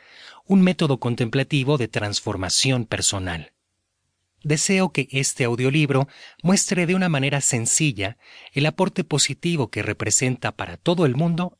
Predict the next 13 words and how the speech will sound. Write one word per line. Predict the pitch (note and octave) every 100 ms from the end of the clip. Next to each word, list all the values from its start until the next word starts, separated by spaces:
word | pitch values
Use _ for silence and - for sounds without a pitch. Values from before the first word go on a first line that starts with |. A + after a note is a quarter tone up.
| -
el | C3
budismo, | A2+ A2+ A2 - E2 - - - _
y | C#3
en | D3
especial | - B2+ - D3
el | A#2
tibetano, | G#2 G2+ F#2 F#2 F2 E2+ - - - -
pues | - D3+
te | D3
ofrece | E3 D#3+ - -
una | D#3+ F3
certera | D#3 D3 A#2 - D#3 A#2
metodología | F#2+ F#2 G#2 A#2 B2 - C3+ C3+